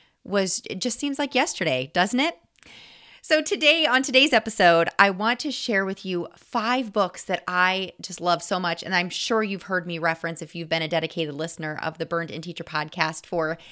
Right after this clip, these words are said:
any amount of time. But I want to share with you the fact that these books have nothing to do with teaching, but everything to do with becoming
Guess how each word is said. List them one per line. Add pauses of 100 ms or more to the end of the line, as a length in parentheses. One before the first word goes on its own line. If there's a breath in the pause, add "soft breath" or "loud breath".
(260 loud breath)
any
amount
of
time. (420 loud breath)
But
I
want
to
share
with
you
the
fact
that
these
books
have
nothing
to
do
with
teaching,
but
everything
to
do
with
becoming